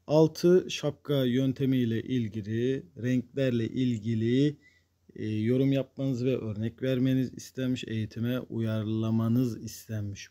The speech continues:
bunu. Devam ediyorum. Tam öğrenme modelinde üst düzey bir bilgiyi nasıl öğretirsiniz?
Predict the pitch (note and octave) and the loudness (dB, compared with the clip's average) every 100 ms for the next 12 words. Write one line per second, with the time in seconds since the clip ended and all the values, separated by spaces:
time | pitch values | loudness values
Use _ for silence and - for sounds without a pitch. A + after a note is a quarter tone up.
0 | - G#2 G#2+ C3 C3+ G#2 _ _ _ _ | -12 -6 -4 -2 -4 -8 _ _ _ _
1 | _ _ _ _ _ _ _ _ _ _ | _ _ _ _ _ _ _ _ _ _
2 | _ _ _ _ _ _ _ _ _ _ | _ _ _ _ _ _ _ _ _ _
3 | _ _ _ _ _ _ _ _ _ _ | _ _ _ _ _ _ _ _ _ _
4 | _ _ _ _ _ _ - A2+ A2+ A2 | _ _ _ _ _ _ -8 -2 0 0
5 | G#2+ G#2 G2+ G#2+ A2 B2 C#3 A#2+ - _ | -2 -4 -6 -4 -2 0 0 -2 -6 _
6 | _ _ _ _ _ _ _ _ _ _ | _ _ _ _ _ _ _ _ _ _
7 | - F3+ E3 D3+ C#3+ C#3 C3 B2+ C#3+ D3+ | -2 4 6 6 6 6 4 4 2 0
8 | D#3 _ C3 C3+ B2+ A#2+ A#2+ A2 B2 C#3+ | -4 _ -4 0 2 2 2 2 2 2
9 | D3 _ _ _ _ - D#3 - - B2 | 2 _ _ _ _ -4 -4 -4 -4 2
10 | B2 G2+ D3 C3+ C3+ C3 A2 A#2+ A#2+ C3+ | 2 4 4 4 4 2 2 2 4 4
11 | D#3 D#3 _ _ - C#3+ C#3 C#3+ C#3 - | 4 -2 _ _ -6 -4 -2 -2 -2 -2
12 | C3 B2 A#2+ C3+ A#2+ - G#2 G#2 B2 - | -2 0 -2 -2 -4 -4 -6 -6 -8 -10
13 | - - | -20 -20